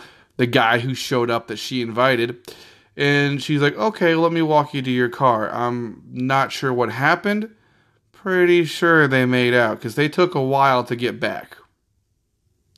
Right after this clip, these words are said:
She gets back. She climbs on top of me. She's like, "Hey,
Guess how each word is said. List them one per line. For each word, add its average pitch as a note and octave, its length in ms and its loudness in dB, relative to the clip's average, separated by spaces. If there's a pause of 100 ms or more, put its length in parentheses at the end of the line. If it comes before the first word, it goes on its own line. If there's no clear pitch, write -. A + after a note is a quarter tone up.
(880)
She - 240 0
gets F3+ 280 2
back. C3+ 460 0 (680)
She B2+ 760 -4 (120)
climbs C3+ 420 0
on B2 120 2
top A2+ 280 -4
of A2+ 60 -8
me. A2 220 -6
She's A#2+ 280 -4
like, A2+ 220 -4
"Hey, A2 520 -8